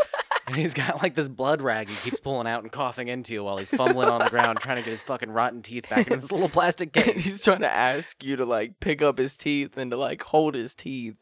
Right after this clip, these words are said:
Speaker 1: And he wants me to use this rag, too, and I'm t-, I'm like, "Nah, I'm good." So I, I'm, like, getting into my car at this point, like, trying to leave the situation.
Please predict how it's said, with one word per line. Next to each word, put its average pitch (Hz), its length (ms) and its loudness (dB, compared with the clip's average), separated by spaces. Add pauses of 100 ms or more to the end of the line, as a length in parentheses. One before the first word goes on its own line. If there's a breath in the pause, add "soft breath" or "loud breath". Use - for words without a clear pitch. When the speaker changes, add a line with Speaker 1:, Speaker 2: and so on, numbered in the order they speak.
Speaker 1:
And 160 180 -8
he 165 100 -6
wants 180 240 -4
me 180 60 -6
to 170 60 -4
use 156 300 -6
this 131 160 -6
rag, 131 420 -4
too, 143 220 -4
and 117 60 -6
I'm 107 120 -8
t-, 113 100 -12
I'm 101 140 -12
like, 95 160 -14
"Nah, 104 280 -12
I'm 127 220 -12
good." 135 260 -6
So - 140 -8
I, 101 160 -4 (160)
I'm, 160 120 -12
like, 139 260 -10
getting 139 260 -6
into 120 180 -8
my 101 140 -8
car 90 380 -10
at - 80 -20
this 80 160 -16
point, - 340 -16
like, 85 160 -18
trying 117 320 -4
to 104 80 -6
leave 101 480 -12
the 85 60 -20
situation. 87 720 -12